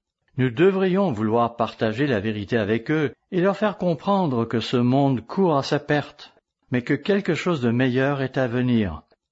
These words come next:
Christ va revenir et renouveler toutes choses. Ne pas vouloir prêcher l'évangile du royaume de Dieu, c'est manquer de compassion pour le monde. C'est là notre tâche pour l'époque présente. Cela devrait nous motiver.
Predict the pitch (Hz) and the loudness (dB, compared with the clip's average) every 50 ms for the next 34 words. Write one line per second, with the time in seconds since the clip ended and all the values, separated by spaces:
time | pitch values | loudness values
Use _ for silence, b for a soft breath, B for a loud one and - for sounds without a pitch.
0 | _ _ _ _ - - 131 143 156 180 175 - - - 117 113 113 101 90 107 | _ _ _ _ -6 -2 0 0 0 0 -2 -4 -10 -6 -4 -2 -2 -2 -2 -2
1 | 127 135 147 139 127 127 127 135 139 143 147 - 120 113 110 107 98 92 107 131 | 0 0 2 2 2 2 2 2 2 0 -2 -2 -2 0 0 0 -2 -2 -2 0
2 | 143 143 135 113 104 117 123 131 127 - - 180 170 - - - 120 101 90 78 | 2 0 0 0 0 2 2 2 0 0 -4 -4 -4 -2 -2 0 0 0 -2 -6
3 | - - _ _ _ _ _ _ _ _ _ _ _ _ - - 135 139 147 143 | -10 -16 _ _ _ _ _ _ _ _ _ _ _ _ -4 0 2 2 0 0
4 | - - 214 226 202 160 143 131 131 127 120 - - - 139 120 - - 196 190 | 0 0 0 2 2 0 0 2 2 0 0 -4 -6 -6 -4 -4 -2 -2 -2 0
5 | 151 123 107 113 110 107 104 123 160 156 127 113 107 104 113 110 113 110 107 104 | 0 0 0 0 0 0 0 -2 -2 0 0 0 2 2 2 2 2 2 0 0
6 | 101 104 98 92 107 131 147 147 143 - _ _ _ _ - - - - 123 117 | -2 -4 -4 -2 0 2 2 2 0 -2 _ _ _ _ -8 -6 -2 0 0 0
7 | 120 131 156 170 - 196 180 143 123 110 - 123 117 110 - 117 110 - - 131 | 2 0 0 0 0 -2 -2 0 -2 -2 0 -2 -2 0 0 -2 -2 -2 -2 -2
8 | 131 139 135 - 131 123 123 113 113 113 110 101 90 80 82 78 80 - _ _ | -2 -2 -2 -2 0 0 2 2 2 2 2 0 -2 -4 -8 -10 -10 -16 _ _
9 | _ _ _ _ _ _ _ - - - 117 110 107 113 139 160 165 139 123 107 | _ _ _ _ _ _ _ -8 -4 -2 -2 0 0 0 0 0 0 0 -2 -4
10 | - - 117 107 - - 123 120 131 139 - - - _ - 104 101 101 98 - | -4 -4 -6 -6 -2 -2 -2 0 0 -2 -6 -10 -14 _ -6 -4 -2 -2 -4 -2
11 | - 120 120 120 - _ - - 127 117 101 120 117 101 90 - - - - _ | -4 -4 -4 -4 -10 _ -8 -4 -4 -2 -2 -2 -2 -2 -4 -8 -12 -20 -20 _
12 | _ _ _ _ _ _ _ - - - 147 156 180 165 147 143 127 127 156 156 | _ _ _ _ _ _ _ -10 -2 -2 2 2 2 2 2 2 2 2 2 2
13 | 135 120 117 120 120 120 - 123 113 117 123 117 110 113 | 4 4 4 4 2 0 -2 -4 0 2 2 0 0 -2